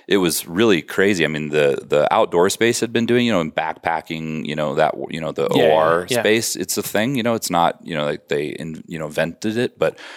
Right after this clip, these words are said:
Speaker 1: for hunting, it, it hadn't been done. And so those kind of images, you know, when it's real, and if, if you're a hunter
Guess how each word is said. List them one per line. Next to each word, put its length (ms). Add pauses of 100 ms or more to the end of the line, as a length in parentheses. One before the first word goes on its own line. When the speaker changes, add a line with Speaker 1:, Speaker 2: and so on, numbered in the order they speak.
Speaker 1:
for 140
hunting, 400
it, 180
it 100
hadn't 300
been 160
done. 260
And 120
so 200 (280)
those 160
kind 160
of 100
images, 760
you 80
know, 60
when 120
it's 140
real, 580 (400)
and 400
if, 160
if 160
you're 140
a 40
hunter 480